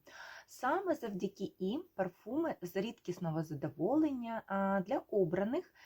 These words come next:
перетворилися на звичайний аксесуар для багатьох людей. І справді, природні компоненти мають свої ліміти. Ну, наприклад, дерева не ростуть, а, швидше,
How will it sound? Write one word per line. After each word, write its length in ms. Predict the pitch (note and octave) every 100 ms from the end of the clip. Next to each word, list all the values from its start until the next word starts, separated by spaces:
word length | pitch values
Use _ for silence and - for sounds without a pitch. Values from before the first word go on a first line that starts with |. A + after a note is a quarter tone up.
| - _
перетворилися 1000 | A3 G#3 G3 E3+ D#3+ F3 C#4+ F4+ - G#3 F3+
на 160 | F#3+
звичайний 760 | E3 D#3+ E3+ D3 D#3+ B3+ B3 -
аксесуар 760 | E3 - D#3+ - C#3+ D3 G3
для 220 | D#3 D3 D#3+
багатьох 640 | D#3 C#3+ C3 C#3 D3 -
людей. 400 | D3+ C3 B2 - _ - - -
І 100 | C#4+
справді, 680 | D#4 - F4+ D4+ G#3+ G#3+ G#3+ _ - - -
природні 480 | G3+ F3 F#3+ D#4+ F#4
компоненти 840 | E4+ D#4 D4+ C#4+ D4 D4 C#4+ C#4+ -
мають 420 | G3+ G3 B3 D#4
свої 420 | - F3+ D#3+ F3+
ліміти. 540 | F3+ E3 C#3+ - C#3+ - - -
Ну, 120 | D#4 G4
наприклад, 640 | F#4+ F#3+ F3+ F3 F3 -
дерева 640 | E3+ A#3 E4+ D4 F3 E3 -
не 220 | G#3 E4
ростуть, 440 | F#4 - - F3 -
а, 220 | E3+ E3
швидше, 520 | - E3+ G3 - -